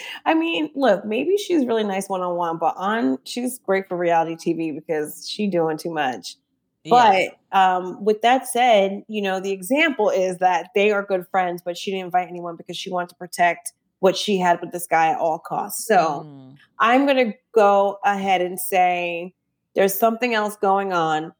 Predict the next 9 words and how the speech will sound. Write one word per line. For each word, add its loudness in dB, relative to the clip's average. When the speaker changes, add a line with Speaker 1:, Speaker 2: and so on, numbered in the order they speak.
Speaker 1:
Why 2
not -4
make 0
it 2
about 2
her -6
instead -2
about 0
you? -6